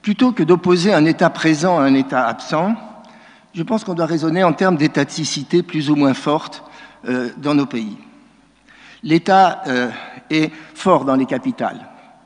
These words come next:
fort aussi, mais un peu moins dans les grandes villes à l'intérieur. Il devient faible dans les campagnes.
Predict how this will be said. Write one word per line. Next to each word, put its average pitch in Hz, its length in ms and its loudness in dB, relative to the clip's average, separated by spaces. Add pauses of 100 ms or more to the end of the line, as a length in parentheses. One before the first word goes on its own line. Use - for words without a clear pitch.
(360)
fort 160 260 -4
aussi, 190 280 -2
mais 160 120 0
un 147 140 0
peu 156 160 0
moins 156 320 2
dans 139 140 0
les 139 120 2
grandes 135 240 -2
villes 135 320 -2
à 135 60 -4
l'intérieur. 127 680 -6 (760)
Il 156 160 -2
devient 175 480 2 (100)
faible 139 400 0
dans 123 100 0
les 117 120 -4
campagnes. 110 500 -8